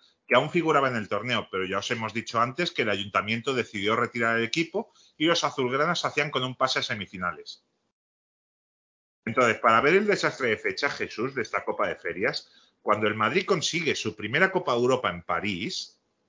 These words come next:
en el año cincuenta y seis, en la Copa de Ferias,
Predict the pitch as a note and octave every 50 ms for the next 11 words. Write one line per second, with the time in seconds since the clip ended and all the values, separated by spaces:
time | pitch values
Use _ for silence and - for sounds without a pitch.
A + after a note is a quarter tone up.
0 | _ _ _ _ _ _ _ _ - G#2+ G2 F#2+ F#2 F2+ G2 A2+ A#2 A2 G#2+ -
1 | G2+ F2 G2 F#2 F2 - E2+ E2 - - A#2 A2 B2 C#3+ - - - - - -
2 | - - A2+ A2+ A#2 A#2+ - F#3 F#3 A#3 G#3+ F3+ C#3+ - E3+ E3+ D3 B2 B2 D#3+
3 | F#3+ - - - _